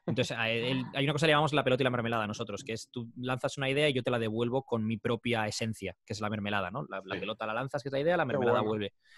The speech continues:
Speaker 1: Y así constantemente, ¿no? Entonces empezamos con cosas de esas, estamos hablando, y una de esas, le estaba explicando yo no sé qué a Alberto, estábamos hablando de un Porsche,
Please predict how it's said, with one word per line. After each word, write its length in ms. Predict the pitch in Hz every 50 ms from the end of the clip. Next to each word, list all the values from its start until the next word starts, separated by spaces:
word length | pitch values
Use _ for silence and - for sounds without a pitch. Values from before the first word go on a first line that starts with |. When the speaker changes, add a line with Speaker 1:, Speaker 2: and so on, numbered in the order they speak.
| - -
Speaker 1:
Y 80 | _ 135
así 160 | 113 - -
constantemente, 600 | 131 135 127 - 127 123 113 113 107 101 95 - 101
¿no? 80 | 156 - _ - - - _ -
Entonces 200 | 131 160 185 208
empezamos 260 | 190 185 196 220 196
con 100 | 208 196
cosas 200 | 214 196 190 190
de 40 | 214
esas, 120 | 208 185
estamos 280 | 139 135 160 190 - 180
hablando, 340 | 180 196 208 196 202 269 - - _ _ _ _ _ _
y 80 | 123
una 80 | 139 170
de 60 | 180
esas, 180 | - 165 135 120
le 200 | 123 117 127 123
estaba 180 | - - 165
explicando 580 | 175 - - 202 - 190 196 190 190 185 170 - -
yo 140 | 143 170
no 60 | 175 165
sé 120 | - 160
qué 120 | - 170
a 60 | 160 147
Alberto, 580 | 135 120 147 214 247 190 - - 175 254 - _ _ _ _ _ _ _ _ _ _ _ _
estábamos 280 | - - 160 185 196 202
hablando 160 | 202 202 202
de 60 | 175
un 120 | 165 156 127
Porsche, 400 | - 123 113 101 - - -